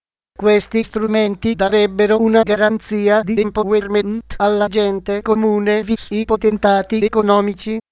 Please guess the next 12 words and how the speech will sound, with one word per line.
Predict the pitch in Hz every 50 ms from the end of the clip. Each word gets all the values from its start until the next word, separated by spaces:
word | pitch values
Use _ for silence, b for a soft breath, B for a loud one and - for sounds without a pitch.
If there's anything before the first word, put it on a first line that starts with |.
| _ _ _ -
È | 220 220 160
vero | 185 202 202 196 196 208 -
che | - -
in | 208 214 220 214 220
condizioni | - 220 214 220 202 226 220 - - 220 208 202 202 208 220 226
speciali | - - 220 220 - 214 214 202 202 208 208 220
tale | 220 208 202 202 202 196 208 214
costituzionalizzazione | - 220 208 202 - 233 233 - 220 - - 214 202 208 214 214 214 226 226 220 185 196 226 214 - - 214 208 202 196 196 202 208 214
potrebbe | - 220 214 233 220 214 214 202 202 208 220 -
non | - 196 214 214 214 220
essere | 220 220 - - - 220 214 214 220
necessaria, | 220 220 220 - - 220 214 - - 220 202 196 196 196 196 208 208